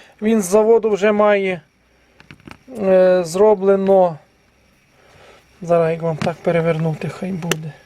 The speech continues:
Давайте отак, зараз чекайте, перепрошую. Він має тут елючку і ашку вже за-, запресовані, вже по-своєму відкалібровані. Тепер, м, е,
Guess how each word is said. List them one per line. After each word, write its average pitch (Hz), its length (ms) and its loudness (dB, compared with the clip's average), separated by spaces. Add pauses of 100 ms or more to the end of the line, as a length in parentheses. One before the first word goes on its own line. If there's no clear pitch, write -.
(1700)
Давайте 156 340 -6
отак, 147 320 -12 (280)
зараз 151 240 -8
чекайте, - 380 -14
перепрошую. 214 640 -8 (1040)
Він 202 140 2
має 208 280 2
тут 208 240 -6 (880)
елючку 202 540 0
і 202 60 6
ашку 208 380 0
вже 190 180 0
за-, 185 220 -2
запресовані, 180 880 -2 (600)
вже 190 180 0
по-своєму 214 440 0
відкалібровані. 196 920 0
Тепер, 190 420 -2 (1200)
м, 196 360 0
е, 190 560 2